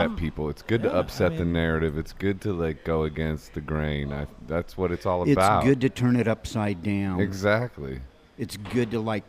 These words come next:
Speaker 3: punch it in the face.
Speaker 2: It's boring not to.
Speaker 1: A hundred percent, a hundred percent.
Speaker 2: It's death not to.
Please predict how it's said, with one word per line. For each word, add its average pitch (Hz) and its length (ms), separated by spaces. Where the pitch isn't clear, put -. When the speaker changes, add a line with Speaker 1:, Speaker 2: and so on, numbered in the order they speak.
Speaker 3:
punch 113 300
it 120 100
in 113 140
the 113 80
face. 92 380
Speaker 2:
It's 80 160
boring 107 480
not 107 340
to. 175 60
Speaker 1:
A - 20
hundred 80 140
percent, 185 260
a 127 100
hundred 147 320
percent. 151 340
Speaker 2:
It's - 140
death 110 360
not 71 380
to. 65 300